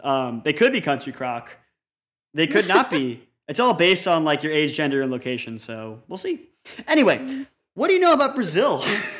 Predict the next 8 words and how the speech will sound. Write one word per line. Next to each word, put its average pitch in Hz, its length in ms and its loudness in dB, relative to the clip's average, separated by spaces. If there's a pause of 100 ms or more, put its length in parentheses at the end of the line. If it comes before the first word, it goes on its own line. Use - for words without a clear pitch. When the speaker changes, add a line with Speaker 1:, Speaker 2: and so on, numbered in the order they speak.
(720)
Speaker 2:
<laughs> 359 100 2 (1700)
Uh, 247 440 2
Brazil, 247 580 2
I 247 140 6
know 226 160 2
they're 202 140 2
great 190 400 0
at 208 220 0